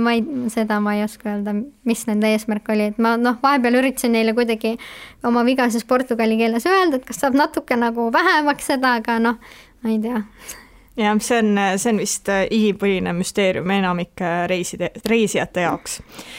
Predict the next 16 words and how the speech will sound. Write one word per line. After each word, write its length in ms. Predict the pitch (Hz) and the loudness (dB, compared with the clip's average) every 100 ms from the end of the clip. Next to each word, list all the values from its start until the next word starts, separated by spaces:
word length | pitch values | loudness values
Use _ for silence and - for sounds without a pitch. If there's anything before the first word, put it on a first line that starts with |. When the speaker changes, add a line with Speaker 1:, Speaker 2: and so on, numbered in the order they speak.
| - - - | -16 -18 -6
Speaker 2:
Aga 160 | 220 240 | 0 4
ma 120 | 269 | 4
tahtsin 240 | 370 - 247 | 2 0 0
seda 220 | 214 180 | 0 -2
küsida, 420 | 180 - 196 - 196 - | -4 -8 -6 -4 -6 -8
et, 380 | - 208 - - | -4 -4 -4 -6
äh, 220 | 208 208 208 | -4 -4 -4
kui 120 | 254 | -2
sa 80 | 302 | 0
jõudsid 480 | 247 220 208 - - | 2 2 0 -8 -8
sinna 240 | 202 185 | -6 -6
Brasiiliasse 840 | - 196 202 190 190 190 - - 196 - - - | -6 -8 -4 -4 -4 -6 -6 -6 -8 -10 -18 -8
ja 180 | 196 196 | -2 2
näiteks 300 | 202 214 - 233 | 2 0 -2 -4
organisatsioon, 680 | 214 202 202 - 233 208 185 | -2 -4 -2 0 2 2 0
äh, 240 | 180 180 | 0 -2